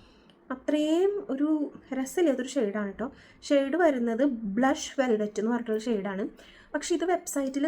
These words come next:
കാണാൻ ഇങ്ങനെയല്ല, പക്ഷേ എനിക്ക് വന്നു കഴിഞ്ഞപ്പോൾ എനിക്കിട്ടിട്ടൊരു ഭംഗിയില്ല, അതാണ് സത്യാവസ്ഥ. ഇതാണ് കേട്ടോ ഷെയ്ഡ്. ഇതിട്ട് കഴിഞ്ഞപ്പോൾ ഒരുമാതിരി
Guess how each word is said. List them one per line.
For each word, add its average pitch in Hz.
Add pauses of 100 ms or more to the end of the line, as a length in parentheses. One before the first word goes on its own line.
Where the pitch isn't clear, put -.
കാണാൻ 269
ഇങ്ങനെയല്ല, 220 (120)
പക്ഷേ 240
എനിക്ക് 262
വന്നു 269
കഴിഞ്ഞപ്പോൾ 269 (840)
എനിക്കിട്ടിട്ടൊരു 285
ഭംഗിയില്ല, 202 (360)
അതാണ് 247
സത്യാവസ്ഥ. 185 (1400)
ഇതാണ് 254
കേട്ടോ 220
ഷെയ്ഡ്. 233 (1600)
ഇതിട്ട് 415
കഴിഞ്ഞപ്പോൾ 320
ഒരുമാതിരി 285